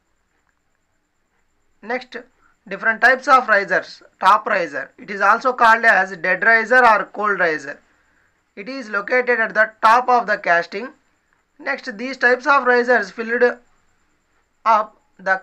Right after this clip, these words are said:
coldest metal and are likely to solidify before casting.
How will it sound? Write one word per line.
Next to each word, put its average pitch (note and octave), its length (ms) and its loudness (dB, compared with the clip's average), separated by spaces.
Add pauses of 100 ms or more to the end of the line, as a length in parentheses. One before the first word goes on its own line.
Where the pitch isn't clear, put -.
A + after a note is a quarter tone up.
coldest B3 460 2
metal A3+ 380 0
and G3+ 240 2 (140)
are F3+ 180 2
likely G3 640 -2
to G3+ 120 -10
solidify A3 520 0
before G3 500 -2
casting. F3 520 -2